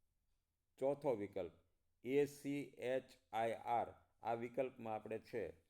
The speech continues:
એ, મિત્રો, ઓ એમ આરમાં ઘા-, ઘાટું ચિહ્ન કરવાનું રહેશે. હવે ચાલો, મિત્રો, આગળ જઈએ પ્રશ્ન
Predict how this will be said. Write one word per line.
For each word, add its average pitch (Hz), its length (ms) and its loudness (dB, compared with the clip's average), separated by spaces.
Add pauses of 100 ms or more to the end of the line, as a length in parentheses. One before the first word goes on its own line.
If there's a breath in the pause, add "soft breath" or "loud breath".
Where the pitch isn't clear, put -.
(300)
એ, 110 360 2 (240)
મિત્રો, 107 640 -2
ઓ 117 120 2
એમ 110 220 2
આરમાં 107 440 0 (400)
ઘા-, 101 300 -2
ઘાટું 107 460 -6
ચિહ્ન 95 280 -6
કરવાનું 95 500 -4
રહેશે. 104 380 -4 (360)
હવે 110 180 -2 (380)
ચાલો, 113 280 0
મિત્રો, 95 300 -6
આગળ 104 300 -2
જઈએ 95 240 -2
પ્રશ્ન 98 480 -10